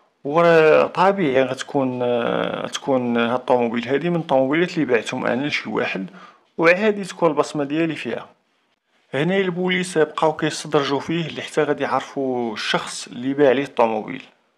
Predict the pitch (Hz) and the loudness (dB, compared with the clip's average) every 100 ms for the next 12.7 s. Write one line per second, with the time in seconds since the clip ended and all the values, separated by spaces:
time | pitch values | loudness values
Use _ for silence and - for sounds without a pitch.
0 | _ _ - - 190 190 196 202 196 185 | _ _ -8 -4 2 4 4 4 4 2
1 | 180 185 180 170 160 165 165 147 151 139 | 0 2 2 2 -2 -2 -4 -2 -4 -2
2 | - 151 143 139 175 180 180 - 117 135 | -2 0 -2 0 0 0 -2 -4 2 2
3 | 151 165 151 151 139 151 156 151 - 139 | 2 0 0 -2 -2 -2 -2 -4 -6 -4
4 | 139 127 139 - - 131 - 123 123 139 | -4 -4 -10 -8 -6 -4 -6 -4 0 2
5 | 156 151 117 127 113 123 131 139 - - | 2 0 0 2 4 4 2 -2 -4 -6
6 | 110 101 85 _ _ _ _ _ _ _ | -6 -10 -14 _ _ _ _ _ _ _
7 | _ _ _ - 165 196 220 220 180 185 | _ _ _ -8 2 4 6 2 0 -2
8 | 175 170 175 170 160 160 151 135 135 120 | -2 0 0 2 2 2 2 2 0 0
9 | - 131 131 123 123 127 123 120 120 117 | -2 -2 -2 -4 -6 -6 -4 -2 -2 -4
10 | - 165 156 - 127 127 - 120 123 117 | -2 -2 -2 -2 -2 -2 -6 -2 0 0
11 | 120 113 123 - - 123 143 135 117 120 | -2 -4 -8 -10 -8 -6 -4 -4 -4 -2
12 | 120 117 113 113 123 139 | -2 -2 -4 -4 -2 -2